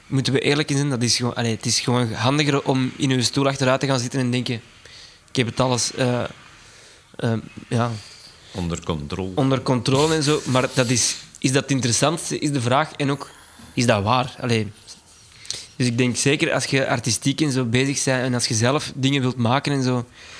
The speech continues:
Speaker 1: denk ik dat het altijd waardevol is om, of ik vind die mensen of die artiesten toch altijd het meest waardevol die dat zichzelf blijven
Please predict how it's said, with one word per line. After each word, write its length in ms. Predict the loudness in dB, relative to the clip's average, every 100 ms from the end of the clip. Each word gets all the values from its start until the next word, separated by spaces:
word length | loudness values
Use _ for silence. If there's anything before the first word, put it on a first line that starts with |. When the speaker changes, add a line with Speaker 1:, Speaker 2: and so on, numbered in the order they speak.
| -16 -14 -14 -14 -14 -18 -12
Speaker 1:
denk 220 | 2 2 4
ik 80 |
dat 120 | 2 2
het 100 | 2
altijd 260 | 2 2
waardevol 480 | 2 2 2 2 2
is 220 | 2 0 0
om, 320 | 0 0 -2 -2
of 160 | 0
ik 140 | 0 2
vind 260 | 2 4
die 160 | 4 4
mensen 340 | 4 2 2
of 60 | 2
die 200 | 4 2
artiesten 420 | 2 0 0 0
toch 140 | 2 2
altijd 220 | 0 -4
het 140 | -4
meest 240 | 0 0 2
waardevol 440 | 2 2 0 0
die 120 | 0
dat 200 | 0 -2
zichzelf 460 | -4 -2 2 2 2
blijven 440 | 2 2 0 -2